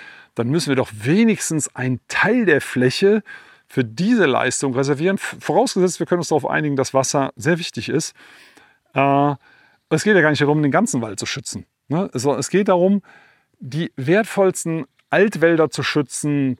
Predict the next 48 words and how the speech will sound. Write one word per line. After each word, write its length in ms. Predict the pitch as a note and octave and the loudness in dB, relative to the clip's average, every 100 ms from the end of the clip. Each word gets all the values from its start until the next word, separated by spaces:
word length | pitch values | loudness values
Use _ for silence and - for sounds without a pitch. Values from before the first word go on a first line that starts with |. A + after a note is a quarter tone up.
| _ | _
So 160 | D#3 D#3+ | 0 0
würden 140 | C3+ C3 | 2 2
wir 80 | A#2 | 2
mal 140 | - | 0
anfangen. 500 | - G#3+ F3+ F3 D#3+ | 0 0 2 0 -2
Das 140 | A#2+ | -4
machen 160 | E3 D#3+ | -4 0
wir 80 | D3 | 0
übrigens 360 | C#3 C#3 B2+ - | 2 2 0 -4
auch 100 | - | -4
mit 180 | B2+ - | -2 0
dem 200 | A#2+ A#2+ - - | -2 -2 -4 0
Urwaldprojekt, 720 | A#3 F#3 G#2 - E2+ - - _ _ _ | 2 2 0 -6 -8 -10 -18 _ _ _
ja, 200 | A#2 C3+ | -4 -4
in 300 | - A2+ A2 | -2 -4 -4
der 140 | G#2 | -2
Waldakademie. 600 | G#2 A#2 B2 C#3+ D3 F3 F#3 - - - _ _ F#3 | -2 -2 0 0 2 2 0 -6 -20 -20 _ _ -12
Vielen 240 | - E3+ | -4 2
Dank 160 | C#3+ E3+ | 2 2
nochmal 280 | D3+ D#3+ C#3+ | 2 2 2
an 80 | |
alle, 220 | - C3+ A#2+ | 2 2 0
die 80 | |
sich 160 | A#2+ A2+ | -2 -2
schon 140 | B2+ | 0
daran 140 | A#2 G#2 | -2 -4
beteiligt 460 | A2 C#3+ E3+ - | -2 0 0 -2
haben. 200 | C#3+ C#3+ | -4 -2
Da 80 | C3 | -2
könnt 220 | - D3 | -2 -2
ihr 80 | C3+ | -2
quadratmeterweise 1080 | - B2 B2 A3+ F3 F3 D3+ C3 D3 D3+ D#3+ - | -2 -4 -2 -4 -2 -2 -2 0 0 0 0 -2
solche 400 | D3+ G#3 - D3+ | -2 -2 -2 -4
Wälder 260 | F3 F#3+ | -2 -2
schützen. 460 | - G#3+ - - F#2 _ _ _ _ _ - | -2 -2 -4 -6 -8 _ _ _ _ _ -4
Also 100 | C#3 | 0
wenn 60 | |
die 60 | F#3+ | 2
Politik 360 | - F3+ F3 D3+ | 0 -2 -2 -2
langsam 400 | D#3+ A3+ G#3 G3+ | 2 4 2 2
ist, 300 | G#3 - - - | 0 -2 -10 -16
wir 180 | G#2+ G#2+ | -8 -6
sind 200 | G#2 - | -6 -4
es 120 | - | -2
nicht. 380 | E3 - - - _ _ _ _ | 0 -2 -6 -16 _ _ _ _
Wir 120 | - B2+ | -2 0
schützen 380 | F3+ - D#3 | 0 0 -4
die 220 | C#3+ E3 | -4 -4